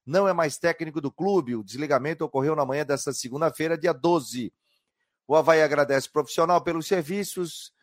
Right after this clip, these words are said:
ciente da dedicação e empenho em todo o processo. O Leão deseja sucesso aos seus novos projetos."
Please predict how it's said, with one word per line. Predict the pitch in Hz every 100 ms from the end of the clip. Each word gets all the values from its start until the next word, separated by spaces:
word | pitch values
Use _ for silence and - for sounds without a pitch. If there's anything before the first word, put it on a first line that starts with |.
| _ _
ciente | - 170 170 165 156
da | 151
dedicação | 147 139 - 127 -
e | 160
empenho | 127 156 156
em | 139
todo | - 170
o | 156
processo. | 143 127 - 104 -
O | 123
Leão | 151
deseja | 156 135 113 147 131
sucesso | - 107 - - 165 -
aos | 120
seus | 131 113
novos | 139 143 117
projetos." | - 127 127 175 - - -